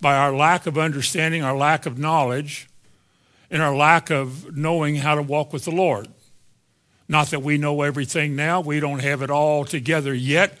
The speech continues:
but we've been getting bits and pieces of it as Christians for years.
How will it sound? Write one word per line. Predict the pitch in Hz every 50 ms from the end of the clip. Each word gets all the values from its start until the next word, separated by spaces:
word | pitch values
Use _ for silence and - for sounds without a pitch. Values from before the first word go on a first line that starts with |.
| - - - - - - -
but | - 147 143
we've | 139 175 196 170
been | 151 170 165 156
getting | 131 170 170 160 151 143
bits | 131 120 175 165 - - -
and | 151 135 -
pieces | - - 220 214 - - 160 139 113 131
of | 135 139 143 156
it | 143
as | 131 120 -
Christians | - - 208 208 208 - 160 151 -
for | - 165 156
years. | 160 214 233 170 107 92 85 - - - - -